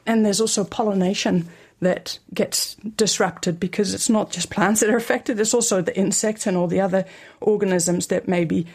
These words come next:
affected by artificial light at night. Those moths at night time, they might lay more eggs on the plants that are close to the light,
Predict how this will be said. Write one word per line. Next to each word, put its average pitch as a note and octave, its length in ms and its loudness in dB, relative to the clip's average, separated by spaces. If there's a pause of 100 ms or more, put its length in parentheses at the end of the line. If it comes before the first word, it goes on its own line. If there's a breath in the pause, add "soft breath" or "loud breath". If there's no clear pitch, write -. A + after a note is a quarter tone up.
(160 loud breath)
affected G3+ 500 -4
by F3 200 2
artificial F3+ 480 -2
light E3+ 280 -4
at - 80 -10
night. - 260 -8 (380 loud breath)
Those F#3 420 -2 (580 soft breath)
moths - 560 -2
at G3+ 200 -2
night B3 200 0
time, F#3+ 260 -2
they G#3+ 120 0
might G#3+ 320 0 (160)
lay F#3+ 220 2
more F3+ 260 2
eggs G3+ 260 0
on F#3 100 2
the F3 60 -2
plants F#3 360 -2
that F3 100 0
are E3+ 60 0
close - 420 -2 (460 soft breath)
to E3 400 0 (280 loud breath)
the F#3 120 0
light, F3+ 400 0